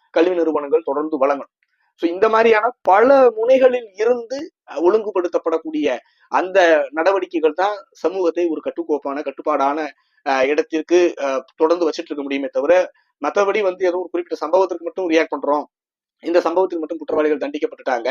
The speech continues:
இன்னொரு குற்றத்தோடு ஒப்பிட்டு ஒரு பக்கம் அரசியல், ஒரு பக்கம், ஆஹ், சமூக தளத்தில் வெவ்வேறு காழ்ப்புணர்வுகளுக்காக இந்த விஷயத்தை பயன்படுத்திக்கிறதுன்னு அப்படி இருக்காம,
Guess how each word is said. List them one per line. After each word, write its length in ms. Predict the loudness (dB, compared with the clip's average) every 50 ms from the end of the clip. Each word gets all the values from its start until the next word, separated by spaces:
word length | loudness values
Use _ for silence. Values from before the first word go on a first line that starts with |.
| -2 -2 -4 -6 _ _ _
இன்னொரு 240 | _ -2 0 0 0 0
குற்றத்தோடு 340 | -2 -4 -2 -2 2 2
ஒப்பிட்டு 260 | 2 0 0 -4 -4 0
ஒரு 140 | 0 0 0
பக்கம் 220 | 0 -2 -2 -2
அரசியல், 420 | 0 0 -2 -2 -2 -4 -2 -2 -2
ஒரு 140 | -2 -4 -4
பக்கம், 280 | -6 -2 -2 -2 -2 -2 -6 _ _ _ _ -6
ஆஹ், 260 | -4 -2 -2 -2 -4
சமூக 340 | -2 -2 0 0 2 0 2
தளத்தில் 360 | -2 -2 -4 -2 -2 -4 -4 -4 -6 _
வெவ்வேறு 420 | 2 4 6 8 8 6 6 6
காழ்ப்புணர்வுகளுக்காக 840 | 4 2 2 2 2 0 -4 -6 -4 -2 -4 -4 -2 -2 -2 -4 -2
இந்த 140 | -6 -8 -10
விஷயத்தை 300 | -6 -6 -6 -6 -6 -8
பயன்படுத்திக்கிறதுன்னு 800 | -8 -8 -10 -10 -10 -12 -12 -12 -12 -8 -8 -8 -2 0 0 -2 -2 -4 _ _ _ _ _ _ -2
அப்படி 260 | -2 0 0 0 2
இருக்காம, 380 | 2 0 0 0 0 -2 0